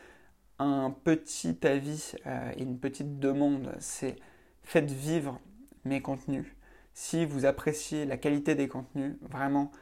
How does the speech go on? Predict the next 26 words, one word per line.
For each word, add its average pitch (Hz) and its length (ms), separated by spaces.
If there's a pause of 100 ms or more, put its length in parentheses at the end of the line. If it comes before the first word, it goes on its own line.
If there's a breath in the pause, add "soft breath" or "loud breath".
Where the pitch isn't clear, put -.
(380 loud breath)
abonnez-vous, 143 800 (100)
euh, 123 80 (320)
à 135 140
ma 131 100
chaîne 135 220
YouTube, 135 420 (520)
likez 147 480
les 143 120
con-, 135 300
les 135 160
contenus, 135 460 (440 loud breath)
commentez, 151 600 (400 loud breath)
faites 151 260
vivre. 147 320
Ça 143 160
nous 143 120
permet 151 380
de 127 140
prendre 147 580 (220)
plus 180 200
d'ampleur 151 560 (120)
d'un 127 100
point 135 180
de 135 120
vue 135 240
réseau, 139 480